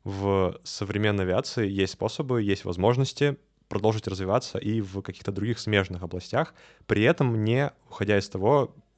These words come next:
возможно, ради чего вы пришли в авиацию. То есть Таир всё ещё пилот, который летает. Просто очень здорово, что это сейчас можно совмещать. Да, Таир, спасибо тебе огромное за то, что пришёл к нам на выпуск. Было очень интересно послушать про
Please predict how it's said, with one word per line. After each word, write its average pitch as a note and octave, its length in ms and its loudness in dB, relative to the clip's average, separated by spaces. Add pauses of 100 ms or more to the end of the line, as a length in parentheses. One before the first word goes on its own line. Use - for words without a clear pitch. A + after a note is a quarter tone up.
возможно, G#2 380 2
ради G2 120 -10
чего G#2 320 2
вы G2+ 140 2
пришли G2 280 -4
в F2 40 -2
авиацию. F2 380 -4
То - 100 -4
есть - 220 -8 (360)
Таир A2 200 4
всё G#2+ 180 4
ещё G2+ 500 2 (240)
пилот, G#2+ 320 4
который F#2+ 340 -4
летает. G#2 520 0 (580)
Просто - 240 2
очень A#2 200 4
здорово, A#2 320 6
что G2 520 0 (220)
это A2 200 2
сейчас G#2 340 0
можно G2 220 -2
совмещать. F#2 480 -8 (800)
Да, A2 420 2
Таир, A#2 240 4
спасибо A#2+ 380 0
тебе G2 200 2
огромное G#2 280 0
за F#2 100 -6
то, F#2+ 120 0
что F#2 400 0 (140)
пришёл G2+ 360 0
к - 80 -18
нам F2+ 260 0
на F#2+ 140 -2
выпуск. - 560 -6
Было G#2 560 -2
очень G#2+ 260 2
интересно G2+ 360 -2
послушать - 540 -6
про E2+ 580 -2